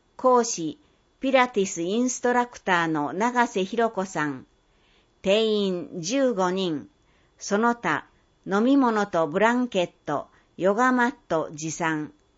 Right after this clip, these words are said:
申し込み、電話で先着順。九月一日木曜日午前九時半から。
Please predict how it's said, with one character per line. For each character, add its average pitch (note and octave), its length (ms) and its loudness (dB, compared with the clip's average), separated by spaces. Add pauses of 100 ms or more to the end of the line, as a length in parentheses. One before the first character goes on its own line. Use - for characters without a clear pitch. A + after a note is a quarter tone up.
(480)
申 A3 220 2
し - 140 -8
込 G#3 180 0
み、 F#3+ 300 -4
電 A3 280 0
話 A#3 160 0
で A3 140 0
先 G#3 320 -4
着 G3 320 -4
順。 D#3+ 360 -4 (520)
九 C4 100 -2
月 B3+ 300 2
一 F#3 360 -2
日 F3+ 260 -4
木 F#3+ 300 -2
曜 A#3+ 300 4
日 D#3 260 -6
午 A#3 240 0
前 F#3+ 240 -2
九 F#3 160 -6
時 A3 200 2
半 A3+ 320 -2
か D#3+ 160 -4
ら。 C3 220 -4